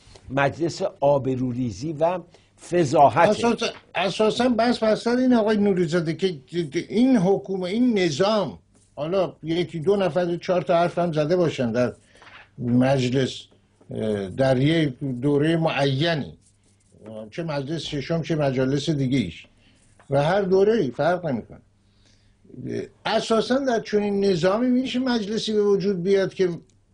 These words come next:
Speaker 2: نمایندگی بکنه مردم رو؟ یکی این. و بعد بحث بر سر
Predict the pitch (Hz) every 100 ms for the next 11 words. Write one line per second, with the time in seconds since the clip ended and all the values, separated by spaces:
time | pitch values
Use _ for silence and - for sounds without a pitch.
0 | _ 147 160 180 170 151 139 131 143 185
1 | - 214 208 190 175 160 156 135 131 151
2 | 185 208 220 240 208 185 156 220 214 208
3 | 214 214 190 180 190 214